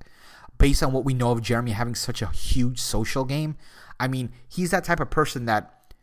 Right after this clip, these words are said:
you just wanna have around. He's a, he's a good guy. You wanna have him around. He's good around camp.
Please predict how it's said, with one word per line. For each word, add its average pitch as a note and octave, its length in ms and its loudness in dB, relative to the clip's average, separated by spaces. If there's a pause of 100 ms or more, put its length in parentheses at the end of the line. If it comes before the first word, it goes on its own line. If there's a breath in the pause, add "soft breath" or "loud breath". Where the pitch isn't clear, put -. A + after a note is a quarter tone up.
(140)
you E3+ 120 0
just F#3 160 4
wanna G#3+ 140 2
have D3 180 0
around. G#2+ 380 -4
He's C3 180 -4
a, B2+ 40 -4
he's B2 200 -6
a A#2 60 -4
good D#3 260 -4
guy. A2+ 460 2 (320 loud breath)
You B2 100 -6
wanna B2+ 160 0
have B2 160 0
him A#2+ 80 -4
around. A2+ 280 2
He's A2 100 -2
good B2 160 0
around A#2+ 300 2
camp. A2 380 -2